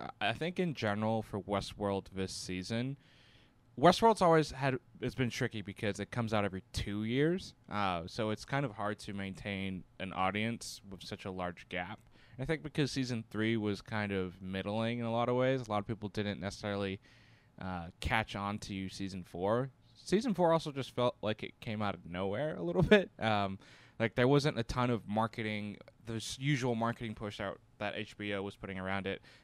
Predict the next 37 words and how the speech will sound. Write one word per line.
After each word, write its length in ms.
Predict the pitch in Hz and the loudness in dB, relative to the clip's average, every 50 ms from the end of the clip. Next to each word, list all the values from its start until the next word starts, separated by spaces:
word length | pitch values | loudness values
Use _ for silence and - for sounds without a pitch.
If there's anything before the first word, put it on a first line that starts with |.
| - _ _ _ _ _ - | -20 _ _ _ _ _ -4
probably 320 | - 131 123 117 117 113 107 | 0 2 2 2 2 2 0
because 260 | 110 104 - 117 - | -2 -2 -4 -4 -4
of 60 | 104 95 | -4 -6
a 40 | 98 | -6
dip 240 | - 107 95 - 104 | -4 -4 -6 -4 -6
in 80 | 90 | -8
the 80 | 92 98 | -8 -6
show, 280 | - - 143 147 147 | -2 0 2 2 2
probably 320 | 139 - - 104 98 101 90 | 0 -2 -4 -6 -6 -6 -6
because 240 | - - - 104 92 | -10 -10 -10 -10 -10
of 80 | 92 - | -12 -12
change 260 | - - 104 95 87 92 | -8 -6 -6 -6 -6 -6
in 80 | 90 101 | -4 -2
leadership 440 | 117 131 127 117 - - 117 - | 0 0 0 0 -2 -4 -6 -6
at 120 | 113 107 - | -6 -6 -6
the 80 | 107 104 | -8 -10
top, 400 | - - 104 107 104 104 - - - | -6 -4 -2 0 -2 -2 -4 -6 -8
you 100 | 110 98 | -8 -8
know, 100 | 90 87 | -8 -8
figuring 420 | - - 101 92 101 98 95 95 | -8 -10 -10 -8 -8 -8 -6 -6
out 160 | 98 92 67 - | -6 -6 -6 -8
what 120 | 95 - | -10 -10
the 80 | - 90 | -12 -12
priorities 580 | - - 92 90 95 98 101 101 98 95 - | -10 -8 -6 -4 -2 -2 -2 -2 -4 -6 -6
are 100 | 95 95 | -6 -6
at 100 | 90 - | -6 -8
the 60 | - | -12
company, 540 | - - - 98 92 - 90 92 92 92 - - - - - - - - | -16 -12 -12 -12 -10 -10 -10 -10 -10 -10 -10 -14 -20 -20 -20 -20 -16 -12
et 100 | 107 95 | -10 -6
cetera, 260 | - 113 101 95 90 90 | -4 -2 -2 -2 -2 -4
et 100 | 87 - | -6 -6
cetera. 380 | - 98 92 90 90 87 87 | -6 -6 -4 -4 -4 -4 -6
So, 340 | - - 90 87 87 80 - - - | -6 -8 -6 -6 -6 -6 -8 -6 -4
and 140 | 110 117 | -2 0
then 100 | 127 127 | 0 2
I 80 | 127 120 | 0 0
think 320 | - - 143 135 127 - | 0 -2 -4 -4 -4 -8